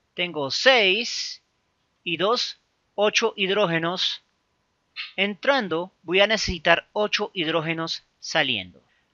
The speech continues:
Lo único que resta es sumar los ácidos nítricos. Por lo tanto, la respuesta va a quedar del siguiente modo. Tres cobres, seis y dos, ocho ácidos nítricos, ah,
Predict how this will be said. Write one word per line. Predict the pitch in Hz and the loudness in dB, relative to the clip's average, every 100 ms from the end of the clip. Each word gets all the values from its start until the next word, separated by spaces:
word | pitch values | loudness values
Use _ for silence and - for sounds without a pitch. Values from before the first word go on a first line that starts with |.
| _ | _
Lo | 214 | 0
único | 240 277 302 | 2 0 -2
que | - | 0
resta | 208 202 190 240 - | 4 4 4 2 4
es | 220 | 0
sumar | - 226 226 226 | 0 2 4 4
los | 220 214 | 4 2
ácidos | 190 208 202 190 | 0 0 -2 -2
nítricos. | 208 226 - 147 - - - - _ _ | -4 -6 -6 -10 -10 -14 -14 -16 _ _
Por | 185 185 | -8 -2
lo | 202 | 0
tanto, | 269 254 196 170 170 _ | 0 -2 -2 -6 -6 _
la | 160 160 | 0 2
respuesta | 160 151 - 202 208 - 247 262 - | 2 -4 -4 -4 -2 2 2 2 4
va | 151 180 | 8 8
a | 180 | 8
quedar | 175 160 180 180 | 0 4 2 2
del | 190 | -2
siguiente | 185 151 135 147 147 151 | -2 -4 4 4 6 2
modo. | 139 - _ | 2 -6 _
Tres | 180 185 | 0 2
cobres, | - 247 175 131 190 - - _ | 4 4 6 2 -2 -8 -12 _
seis | - - 233 254 240 | -8 4 6 6 2
y | |
dos, | 180 190 240 - _ - | 0 2 0 -2 _ -2
ocho | 202 202 220 208 | -2 2 4 6
ácidos | 190 214 202 180 | 4 0 -2 0
nítricos, | 208 147 127 147 214 - - _ _ _ _ 180 | -4 -4 -8 -8 -8 -10 -12 _ _ _ _ -2
ah, | 165 165 160 156 | 2 4 4 4